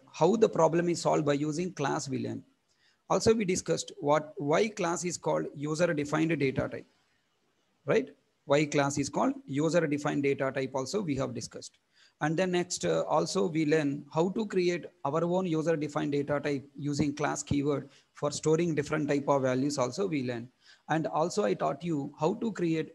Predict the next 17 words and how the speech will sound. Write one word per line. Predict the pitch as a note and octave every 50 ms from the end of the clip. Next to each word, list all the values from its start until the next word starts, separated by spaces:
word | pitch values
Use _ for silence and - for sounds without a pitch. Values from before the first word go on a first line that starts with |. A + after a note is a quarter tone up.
| - - C#3+
real | D3+ E3 F3+ F#3 F#3 F#3
world | F#3+ F#3+ F3+ D#3+
objects | - C#3+ C#3 C3 C3 D3 D#3 - -
in | D#3 D3+
the | D3+ C#3+
programming | - C3+ C3+ B2+ C3+ C#3+ D3 D3 D3 C#3+ C#3+
world. | D#3 F#3+ A3+ C4+ - _ _ _ _ -
Okay, | - B2 E3+ E3
what | C#3 D3 D3+ D3+ E3
is | F3+ E3 C3+ -
class, | - - D#3+ D#3+ E3 E3+ - - - _
what | - C#3 C3+ C3+ C#3+
is | D#3+ D#3+ C#3
object, | D3 C#3+ C3 B2 C3+ D#3 D#3 D3+ - _
what | - B2+ C3 C3+ D#3+
is | D#3+ D3+ C#3
instance, | D3 C#3+ C#3+ - - D3 D3+ D3 D3 -